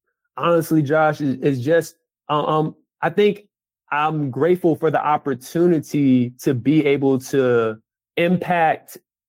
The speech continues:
young, uh, right now we only have young men on our roster, but we're gonna add some young women soon also. But to just be able to impact them and, and give them the, the real,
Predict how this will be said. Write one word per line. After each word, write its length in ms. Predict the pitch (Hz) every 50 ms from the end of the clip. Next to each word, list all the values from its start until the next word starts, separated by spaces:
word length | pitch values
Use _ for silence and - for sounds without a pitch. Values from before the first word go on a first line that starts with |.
| _ _ -
young, 600 | - 135 131 127 135 147 151 151 147 147 147 147
uh, 580 | - 135 131 131 123 120 117 117 113 110 104 -
right 220 | 120 131 139 139
now 180 | 147 151 147 135
we 80 | 131 123
only 140 | 120 120
have 200 | 120 120 117 107
young 260 | 117 123 123 120 120 120
men 120 | 123 123
on 80 | 120 117
our 140 | 110 104
roster, 480 | 104 113 120 127 127 123 123 - 120 113
but 260 | 107 113 110 110 110
we're 140 | 120 120 110
gonna 320 | - - - 127 117 113
add 200 | - 120 120 117
some 120 | - - 117
young 180 | 117 120 117 117
women 240 | 127 123 120 113 113
soon 300 | - - 127 120 117 110
also. 500 | 120 123 127 127 127 127 117 107 110 - _ _ _ _ _ _ -
But 360 | 139 131 151 147 - - 165 -
to 80 | 175
just 240 | 160 165 190 175 156
be 80 | 143 190
able 140 | 190 185 180
to 180 | 175 - - 175
impact 480 | 180 170 170 - 175 175 170 156 -
them 200 | 165 160 147 147
and, 220 | 139 131 127 123 -
and 360 | - 135 131 123 117 - - _ _ - - 135
give 240 | 120 151 175 185 175
them 320 | 160 170 165 160 151 147 127
the, 220 | 127 127 123 127 127
the 120 | 120 127 123
real, 680 | 110 110 120 139 165 175 180 180 175 170 165 156